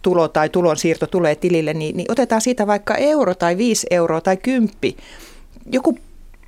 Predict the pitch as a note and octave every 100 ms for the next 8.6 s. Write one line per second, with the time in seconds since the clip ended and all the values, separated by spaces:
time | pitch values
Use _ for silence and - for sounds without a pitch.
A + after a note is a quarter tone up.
0 | - E4 D4+ G#3 - D#4 B3+ G3+ G#3 G3
1 | F3 - - C#4+ G#3+ - F3+ E3 C#3 C#3
2 | D#3 B3+ B3 C#4+ C4 G3+ G3 F#3+ G3 -
3 | - - - - - - - - - C#4
4 | E4 B3 F3+ F3+ F3 F3 A3 F#3+ G3+ G3+
5 | G#3+ G#3+ - C#4 A#3+ E3+ C3+ C#3 D3 D3
6 | D3+ D#3 F3+ D#3+ C#3 C3+ F#3+ F3 D3+ F3+
7 | E3+ C#3 - D#3 F3+ E3+ - G3 E3 D3+
8 | D3+ D#3+ F3+ F3+ - D3